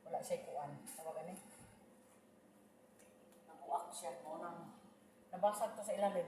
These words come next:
kaya pag mag-blender ako, hindi siya sobrang pino.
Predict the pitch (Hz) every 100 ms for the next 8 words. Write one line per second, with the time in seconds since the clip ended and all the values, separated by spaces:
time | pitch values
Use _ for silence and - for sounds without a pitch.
0 | - 180 170 - - - - - - -
1 | - - - 160 160 160 180 190 185 180
2 | 185 - - - - - - - - -
3 | - - - - 180 170 165 165 - -
4 | - - - - - - - - - 170
5 | 170 170 - 151 147 170 165